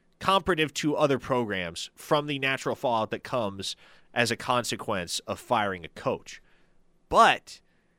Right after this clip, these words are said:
you worry about what type of recruiting momentum you're gonna be able to accrue down the stretch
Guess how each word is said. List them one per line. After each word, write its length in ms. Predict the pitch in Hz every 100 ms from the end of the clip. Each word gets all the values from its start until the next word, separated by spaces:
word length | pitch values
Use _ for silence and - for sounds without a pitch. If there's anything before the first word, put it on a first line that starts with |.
| _ _ _ _
you 140 | 107
worry 840 | 110 127 240 226 151 127 117 123 _
about 520 | 123 113 123 120 117 -
what 320 | 113 143 -
type 280 | - 147 139
of 140 | 139
recruiting 420 | 117 117 147 131 127
momentum 520 | 117 120 139 139 113
you're 80 | 120
gonna 160 | 123
be 160 | 110 117
able 260 | 135 131
to 180 | 123 127
accrue 340 | 104 - 208 185
down 260 | 139 131
the 80 | 120
stretch 680 | - - 269 262 190 - -